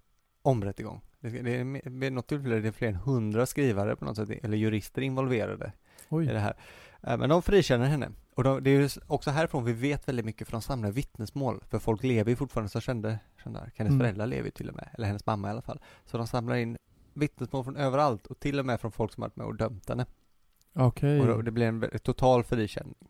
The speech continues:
Speaker 1: liksom. Det
Speaker 2: Det är ju väldigt
Speaker 1: inget.
Speaker 2: spännande just att hon döms ju inte av, eh,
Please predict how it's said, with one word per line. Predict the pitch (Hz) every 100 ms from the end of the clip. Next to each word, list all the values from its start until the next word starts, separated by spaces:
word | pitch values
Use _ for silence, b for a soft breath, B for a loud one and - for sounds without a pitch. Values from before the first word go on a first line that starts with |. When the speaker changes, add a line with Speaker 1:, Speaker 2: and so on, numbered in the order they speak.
| -
Speaker 1:
liksom. | - -
Det | - 117
Speaker 2:
Det | 143
är |
ju | 147
väldigt | 147 131
Speaker 1:
inget. | -
Speaker 2:
spännande | 151 131 127 139
just | 127 120
att | 113
hon | 120 117
döms | 117 113 104 - 127
ju | 131
inte | 127 110 127
av, | 123 120 117 120
eh, | 123